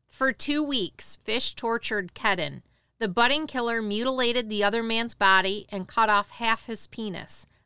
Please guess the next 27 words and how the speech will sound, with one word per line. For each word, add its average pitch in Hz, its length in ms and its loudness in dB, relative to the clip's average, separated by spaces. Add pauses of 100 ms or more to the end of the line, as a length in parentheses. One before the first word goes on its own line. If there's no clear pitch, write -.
Then, 240 380 0
as 202 120 -2
sun-, 233 480 -4
suddenly 262 540 -2
as 240 120 -4
he 240 120 -4
had 240 120 -2
arrived, 196 540 2 (320)
Fish - 320 -2
disappeared, 202 720 -4
leaving 226 380 -4
Kedden 247 480 0 (320)
with 226 140 0
a 226 60 0
ten 233 300 -4
dollar 233 340 4
bill 196 280 2
for 190 200 -4
his 185 200 -6
trouble. 160 440 -4 (720)
Quote, 254 340 2 (300)
"I 247 120 4
shall 277 200 2
never 247 280 0
forget 214 380 -2
his 233 140 -10
scream 175 520 -8